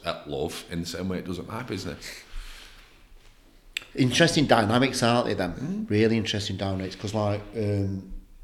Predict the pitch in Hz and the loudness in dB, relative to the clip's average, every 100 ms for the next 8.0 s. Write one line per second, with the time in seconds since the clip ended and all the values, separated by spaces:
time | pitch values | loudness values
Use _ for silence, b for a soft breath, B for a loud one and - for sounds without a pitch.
0 | - - 120 117 123 110 98 - - 104 | -20 -4 4 6 6 4 -2 -4 -4 -4
1 | 98 101 101 117 104 98 95 107 107 95 | -4 -4 -2 -2 -2 -2 0 0 0 -2
2 | 92 92 92 87 B B B B _ - | -6 -6 -6 -8 B B B B _ -6
3 | 113 117 113 113 - - 101 101 - 107 | -2 2 4 4 0 -4 -6 -8 -6 -2
4 | 104 - - - 95 98 107 107 101 98 | 0 -2 -8 -6 -2 0 2 2 2 0
5 | 85 87 113 - 95 78 - _ _ _ | -2 -2 -2 -4 -8 -10 -14 _ _ _
6 | _ - 87 98 98 95 90 95 95 101 | _ -14 -12 -10 -10 -10 -8 -8 -10 -10
7 | - - - 92 92 98 - - 87 107 | -12 -14 -12 -12 -12 -18 -16 -12 -10 -12